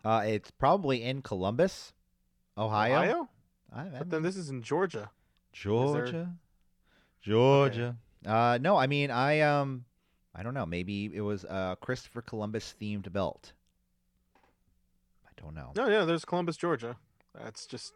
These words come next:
Speaker 2: I just found that out too. You find out a lot of things in the internet.
Speaker 1: The internet has
Speaker 2: Man,
Speaker 1: a
Speaker 2: you
Speaker 1: lot of
Speaker 2: wanna just make
Speaker 1: information.
Speaker 2: this, yeah, is, some might say there's a super highway of
Speaker 1: Well, you
Speaker 2: information
Speaker 1: know, uh,
Speaker 2: inside this
Speaker 1: technology,
Speaker 2: internet.
Speaker 1: it happens, and, uh, it's coming at a fast pace. Uh, are you with it or are you not? I mean, that's the
Speaker 2: Yeah.
Speaker 1: question.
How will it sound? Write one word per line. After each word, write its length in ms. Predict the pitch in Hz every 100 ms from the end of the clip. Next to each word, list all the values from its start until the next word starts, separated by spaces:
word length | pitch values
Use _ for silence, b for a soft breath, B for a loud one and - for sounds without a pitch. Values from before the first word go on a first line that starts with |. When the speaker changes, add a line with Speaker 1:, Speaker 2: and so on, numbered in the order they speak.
| _
Speaker 2:
I 140 | 107 104
just 200 | 113 -
found 200 | 135 139
that 120 | 147
out 200 | 151 147
too. 140 | 180
You 140 | 147 202
find 220 | 392 403
out 120 | 220
a 60 | 147
lot 300 | 123 156 208
of 80 | -
things 260 | 123 113
in 100 | 120
the 120 | 113
internet. 340 | 110 110 107 110
Speaker 1:
The 60 |
internet 320 | 127 170 214 113
has 220 | 117 143
Speaker 2:
Man, 100 | 180
Speaker 1:
a 20 |
Speaker 2:
you 60 | 113
Speaker 1:
lot 80 |
of 60 | 127
Speaker 2:
wanna 120 | 240 -
just 100 | 120
make 160 | 110 175 98
Speaker 1:
information. 60 |
Speaker 2:
this, 120 | - b b b b b -
yeah, 140 | 262
is, 500 | 127 127 147 147 143
some 220 | - 151 190
might 200 | 196 -
say 220 | 185 196
there's 200 | 180 170
a 60 |
super 320 | 170 214 202 175
highway 420 | 165 349 170 113
of 80 | 214
Speaker 1:
Well, 120 | 269
you 100 | 339
Speaker 2:
information 240 | 349 330
Speaker 1:
know, 40 | 320
uh, 140 | 285
Speaker 2:
inside 100 | 285
this 80 | 277
Speaker 1:
technology, 540 | 269 247 226 185 135 113
Speaker 2:
internet. 200 | 87 - - -
Speaker 1:
it 120 | 147
happens, 480 | 156 147 87 85 104
and, 180 | 98
uh, 320 | 107 117 120 139
it's 220 | 151 156
coming 280 | - 196 165
at 80 | 104
a 40 |
fast 320 | - 127 117 -
pace. 420 | 123 98 85 -
Uh, 240 | 92 92
are 200 | - 127
you 120 | 156 147
with 220 | 151 196
it 60 |
or 120 | 123 101
are 60 |
you 100 | 117
not? 360 | 95 110 71 52
I 60 | 87
mean, 240 | 90 87
that's 200 | 98 113
the 60 | -
Speaker 2:
Yeah. 40 |
Speaker 1:
question. 420 | 107 104 - 67